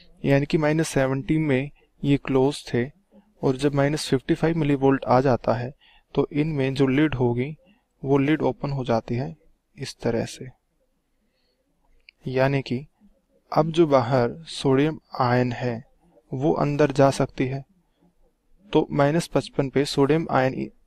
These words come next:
अंदर जाती है, तो इसका मतलब that is influx of sodium ions,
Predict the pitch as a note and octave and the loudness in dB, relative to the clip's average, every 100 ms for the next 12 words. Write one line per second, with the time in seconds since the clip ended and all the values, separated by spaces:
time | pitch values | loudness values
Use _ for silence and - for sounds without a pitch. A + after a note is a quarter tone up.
0 | _ - C3 D3+ D3+ B2 - A2+ B2+ D3+ | _ -4 0 0 4 2 2 -2 -2 -4
1 | _ _ _ - C#3+ C3 - C#3+ B2 B2 | _ _ _ -4 -2 -4 -4 -2 -2 -4
2 | B2+ B2+ B2 B2 C#3+ C3+ - C#3+ D3 - | -6 0 2 2 0 -2 -6 -8 -8 -4
3 | C#3+ - - C#3+ - - C3 C3+ C3+ B2+ | -4 -2 -6 -6 -6 -2 0 0 -2 -4
4 | B2+ | -6